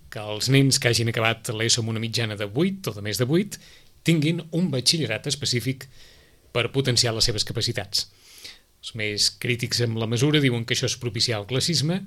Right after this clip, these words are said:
i els més favorables a la mesura diuen que de la mateixa manera que hi ha escoles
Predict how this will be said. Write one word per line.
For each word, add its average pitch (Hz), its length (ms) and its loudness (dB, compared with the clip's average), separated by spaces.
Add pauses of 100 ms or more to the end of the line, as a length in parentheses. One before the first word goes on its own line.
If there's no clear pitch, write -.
i 131 140 -8
els 117 160 -6
més 120 160 -4
favorables 117 460 -4
a 120 40 -4
la 123 80 -2
mesura 147 320 -2
diuen 156 380 -6
que 127 160 -6
de 107 100 -8
la 107 60 -6
mateixa 110 300 -2
manera 120 200 0
que 120 120 -2
hi 117 40 2
ha 113 40 0
escoles 120 520 0